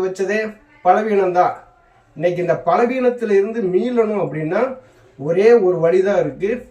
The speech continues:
ஐ-, ஐயா ஓ பி எஸ் அவர்கள் அதிமுகவுக்குள்ள இருக்கணும். அப்படி இருந்தா அதிமுக பலவீனம் இல்லாம பழைய நிலைமை அடையும். யாரையும் கூட்டணி கூட இழுக்க தேவையில்லை. மக்களை சந்திக்கலாம். இன்னைக்கு வந்து திமுக ஆட்சி மீது மக்கள் வெறுப்புல இருக்கிறாங்க.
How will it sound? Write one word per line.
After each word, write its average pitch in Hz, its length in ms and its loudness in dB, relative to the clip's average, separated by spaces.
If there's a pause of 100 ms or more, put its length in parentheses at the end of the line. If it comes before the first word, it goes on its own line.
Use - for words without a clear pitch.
(140)
ஐ-, - 160 -12 (180)
ஐயா 196 320 2
ஓ 220 260 4
பி 262 120 -6
எஸ் 262 180 -2
அவர்கள் 196 280 0
அதிமுகவுக்குள்ள 202 1200 -2
இருக்கணும். 185 580 0
அப்படி 151 360 -6
இருந்தா 202 580 -2 (180)
அதிமுக 208 640 -4 (580)
பலவீனம் 208 480 0
இல்லாம 175 380 -2 (260)
பழைய 175 300 0
நிலைமை 180 340 0
அடையும். 165 520 -2 (340)
யாரையும் 185 560 0
கூட்டணி 208 340 -4
கூட 180 160 -2
இழுக்க 180 240 -4
தேவையில்லை. 160 600 -2 (420)
மக்களை 160 380 -2
சந்திக்கலாம். 175 640 -2 (260)
இன்னைக்கு 156 240 -6
வந்து 175 440 -2 (220)
திமுக 202 320 -6
ஆட்சி 170 380 0
மீது 165 300 -4
மக்கள் 165 300 -4
வெறுப்புல 185 260 -2
இருக்கிறாங்க. 170 760 -2